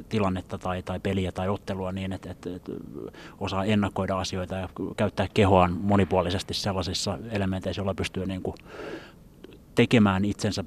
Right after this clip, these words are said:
vaikkapa pelattavaksi tai tekemään itsellensä ympärille lisää tilaa suhteessa vastustajiin tai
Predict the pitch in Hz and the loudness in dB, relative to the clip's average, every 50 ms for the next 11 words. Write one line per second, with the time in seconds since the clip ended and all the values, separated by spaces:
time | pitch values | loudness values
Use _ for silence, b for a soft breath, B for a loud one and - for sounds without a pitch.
0 | - - - 101 92 - - 92 - - - 110 104 101 95 - - - 101 95 | -10 -6 -4 -4 -4 -4 -4 -4 -4 0 0 2 2 2 0 -2 -2 -2 -2 -2
1 | 90 - - - 95 87 101 92 104 95 92 101 101 - - 98 90 78 95 - | -2 -2 -4 -6 -4 -2 -2 0 0 0 0 0 -2 -2 -2 -4 -2 -4 -6 -4
2 | - 110 110 110 98 98 - 90 90 92 95 101 98 - 107 95 87 - - 107 | 0 4 4 6 6 6 2 2 0 -2 -2 -2 -2 0 -2 -2 -2 -2 0 2
3 | 107 104 101 92 87 - 95 82 - - 92 92 - - 101 95 - - 95 - | 2 4 4 4 2 0 -4 -6 -6 -6 -6 -4 -2 -2 -2 -2 -4 -6 -8 -6
4 | - 95 92 92 92 92 90 82 - 90 87 87 87 85 | -4 -4 -4 -2 -4 -6 -8 -8 -6 -6 -4 -4 -6 -8